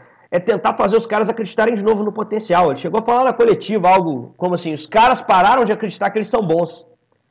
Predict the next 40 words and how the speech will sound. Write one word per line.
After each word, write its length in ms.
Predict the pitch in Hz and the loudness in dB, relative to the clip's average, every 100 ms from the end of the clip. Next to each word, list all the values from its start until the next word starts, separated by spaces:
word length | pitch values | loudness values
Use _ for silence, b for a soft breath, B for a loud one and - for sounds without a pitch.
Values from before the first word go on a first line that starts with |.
| _ _ _ - | _ _ _ -4
E 60 | |
eu 100 | 170 | 2
acho 180 | 190 196 | 2 2
que 80 | 226 | -4
passa 400 | - 214 175 233 | 2 2 2 -2
por 200 | 175 196 | -4 -4
isso 260 | 196 175 147 | -4 -4 -2
realmente, 640 | 151 135 120 113 - - | 0 0 -2 -6 -14 -10
né? 220 | 139 143 | -6 -6
E 140 | 139 180 | -6 -6
eu 60 | |
senti 260 | 185 214 196 | -6 -10 -10
o 40 | |
time 180 | - 208 | -8 -4
mais 240 | 190 185 | 0 0
confiante 460 | - 180 175 180 180 | -2 -8 -2 -2 -2
pra 140 | 175 | -6
tentar 300 | 170 165 151 | -4 -4 -2
a 40 | 160 | -2
jogada 380 | 151 147 156 156 | -2 0 0 -2
contra 240 | 151 143 | -8 -8
o 40 | |
Operário, 520 | - 127 156 180 180 180 B B B _ | -6 0 4 4 0 -6 B B B _
mais, 580 | 139 156 170 151 131 - 151 | -6 0 0 0 -4 -8 -2
é, 800 | 147 143 135 131 123 123 117 113 | 0 0 -2 -2 -4 -6 -8 -12
motivado 500 | 139 - 139 220 196 | -16 -8 0 0 0
pra 120 | 196 | -6
correr 240 | 165 156 | -2 -4
sem 200 | - 139 | -4 -6
bola, 340 | 120 151 185 165 | -2 2 2 0
o 40 | |
que 80 | 160 | -4
é 40 | |
extremamente 500 | 151 170 175 160 165 | -8 -4 -2 -4 -6
importante 500 | 165 156 135 160 156 | -6 -4 -4 -4 -4
num 80 | 151 | -6
cenário 360 | - 139 139 127 | -6 -4 -4 -6
de 80 | - | -6
Série 180 | 135 | -4
B, 360 | 123 147 180 | -2 -4 -4